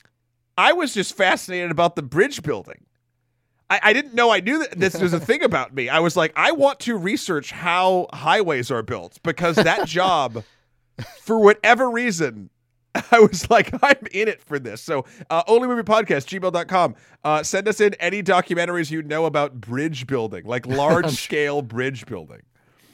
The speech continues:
Speaker 2: I'm sure there's a lot. W-, were you interested in the fact that he was basically, uh, drinking on the job?
Speaker 1: I mean, that came later. Also, I'm a
Speaker 2: That
Speaker 1: sucker.
Speaker 2: came right at the beginning of the f-, movie.
Speaker 1: He,
Speaker 2: That was,
Speaker 1: he
Speaker 2: like, the first thing.
Speaker 1: You, well, you see him in the car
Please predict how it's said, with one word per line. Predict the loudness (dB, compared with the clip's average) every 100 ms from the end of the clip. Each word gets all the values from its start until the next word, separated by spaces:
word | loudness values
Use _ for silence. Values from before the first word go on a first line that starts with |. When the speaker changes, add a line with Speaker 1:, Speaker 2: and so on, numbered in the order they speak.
| _ _ -14
Speaker 2:
I'm |
sure | -6 -4
there's | -4 -2
a |
lot. | -2
W-, | 0 0 0 -4
were | -4
you | -4 -4 -4
interested | -4 -6 -6 -6
in | -8
the |
fact | -4 -4 -4
that | -6
he | -6 -6
was | -4 -4 -4 -8
basically, | -8 -8 -8 -10 -8 -6 -6 -8 -12 _ _ _
uh, | -10 -8 -8 -8
drinking | -8 -6 -8 -8
on | -8
the |
job? | -10 -10 -10 -10 -2
Speaker 1:
I | 2
mean, | 4
that | 4
came | 4 0
later. | 0 -2 -4 0
Also, | 2 2 4 4 4 0 _ -2
I'm | 0
a | 0
Speaker 2:
That | 2
Speaker 1:
sucker. | 2
Speaker 2:
came | 4
right | 4 2
at |
the | -2
beginning | -4 -4 -6
of |
the | -8
f-, |
movie. | -8 -10 -10 -14 _ _
Speaker 1:
He, | -10 -6
Speaker 2:
That | -4
was, |
Speaker 1:
he | -4
Speaker 2:
like, | -4
the |
first | -2 -2 -2 -4
thing. | -6 -6
Speaker 1:
You, | -4 -2
well, | 2 2
you | 2
see | 0 0
him |
in | 0
the | -2
car | -6 -2 2 2 2 -2